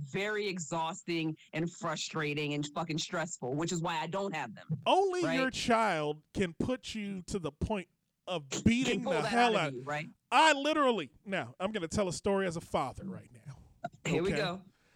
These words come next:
Speaker 2: I came, I was, I was in my apartment, my, a brand new dot comedy studio. My daughter was staying over with me tonight. Okay,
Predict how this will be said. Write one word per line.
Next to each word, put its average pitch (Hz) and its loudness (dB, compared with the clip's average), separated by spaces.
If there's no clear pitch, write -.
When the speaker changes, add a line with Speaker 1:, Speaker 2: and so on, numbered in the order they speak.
Speaker 2:
I 190 2
came, 233 0
I 190 2
was, 180 -2
I 165 0
was 165 -4
in 254 -2
my 247 2
apartment, 175 0
my, 147 -6
a 127 -10
brand 202 -4
new 233 0
dot 190 -2
comedy 180 -8
studio. 139 -10
My 131 -12
daughter 185 2
was 180 -2
staying 170 -6
over 139 -4
with 120 -10
me 113 -20
tonight. 104 -20
Okay, 143 -6